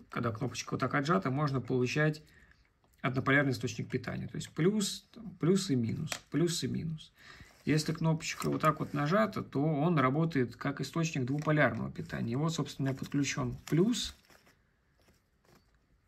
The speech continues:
Вот это минус, как бы аналогия с, э, кронами прос-, прослеживается. Вот, плюс и минус, да,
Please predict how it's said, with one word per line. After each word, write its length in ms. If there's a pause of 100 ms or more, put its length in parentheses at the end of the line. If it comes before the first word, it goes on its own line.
(300)
Вот 200
это 200
минус, 560 (640)
как 220
бы 260
аналогия 720
с, 340
э, 460 (280)
кронами 380
прос-, 260
прослеживается. 800
Вот, 260
плюс 300
и 40
минус, 340
да, 320